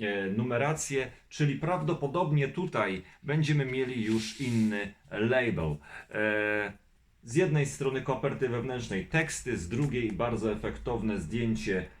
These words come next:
zespołu. Zajrzyjmy do środka. No niby kolor labela został ten sam i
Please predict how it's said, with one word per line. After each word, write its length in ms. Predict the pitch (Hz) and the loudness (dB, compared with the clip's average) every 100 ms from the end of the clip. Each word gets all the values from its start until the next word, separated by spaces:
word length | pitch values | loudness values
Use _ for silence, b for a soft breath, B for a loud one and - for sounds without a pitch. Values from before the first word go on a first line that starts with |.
| B | B
zespołu. 840 | - 82 101 - - 160 156 143 117 - | -8 -2 -2 -2 0 4 4 2 -2 -10
Zajrzyjmy 640 | - 120 123 117 143 123 113 | -4 -2 0 2 2 2 0
do 100 | 110 | 0
środka. 540 | - 113 104 - 82 | 2 0 0 -2 -2
No 160 | 95 185 | 0 0
niby 400 | 202 160 165 156 B B B - | 0 2 2 0 B B B -16
kolor 380 | - 131 143 139 | 0 4 6 6
labela 460 | 127 123 113 135 117 | 4 4 4 4 2
został 460 | - - - 98 | 0 -4 -2 -2
ten 200 | 92 131 | 0 -2
sam 400 | 185 156 185 196 196 - - - - - - - - - _ _ _ - - - | 0 2 2 2 -4 -10 -20 -20 -20 -20 -20 -20 -20 -20 _ _ _ -20 -20 -4
i 380 | 156 160 156 | 0 2 2